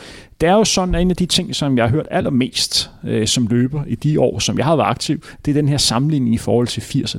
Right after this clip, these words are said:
løberne. Hvorfor træner vi ikke nok? Hvorfor præsterer vi ikke på, på deres niveau? Og hvorfor er vi sådan generelt, øh, hvad kan man sige, lidt dovne?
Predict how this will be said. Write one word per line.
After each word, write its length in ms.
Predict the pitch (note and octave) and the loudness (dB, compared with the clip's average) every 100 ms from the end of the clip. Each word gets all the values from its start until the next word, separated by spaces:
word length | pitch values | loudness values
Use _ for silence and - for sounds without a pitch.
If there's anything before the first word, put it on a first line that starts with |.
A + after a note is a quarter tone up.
| G#2 | -6
løberne. 280 | - - - - - - | -6 -6 -10 -14 -20 -2
Hvorfor 260 | C3 C#3+ | -2 0
træner 540 | E3 - - A2+ C3 C#3 | -2 -4 -2 0 2 2
vi 80 | A2+ | 0
ikke 140 | - | 0
nok? 180 | G#2 G#2+ | -2 -2
Hvorfor 400 | A#2 - C#3 A#2 | -4 -2 -2 -2
præsterer 480 | - - - D#3 C#3 | -4 -4 -2 0 0
vi 140 | B2 A2+ | 2 0
ikke 180 | A#2 | -2
på, 220 | B2+ B2+ A2 | -2 -2 -2
på 140 | A2+ | -2
deres 360 | G2+ A2 A#2+ - | 2 2 0 -2
niveau? 340 | A2 A2+ C3+ - - - | 0 2 0 -2 -18 -8
Og 120 | - | -2
hvorfor 300 | B2+ B2 B2 | 0 0 2
er 120 | A#2+ | 2
vi 100 | B2 | 0
sådan 300 | A2+ B2 A#2 - | 0 0 0 -4
generelt, 520 | - A2+ G#2 A2+ - A2+ | -2 -2 0 -2 -2 -6
øh, 200 | - A#2+ | -2 0
hvad 100 | F#2+ | 0
kan 100 | G2+ G#2+ | -2 -2
man 80 | |
sige, 120 | A2 A2 | -2 -2
lidt 160 | A#2 | -2
dovne? 280 | A2 G#2 A#2+ | 0 2 0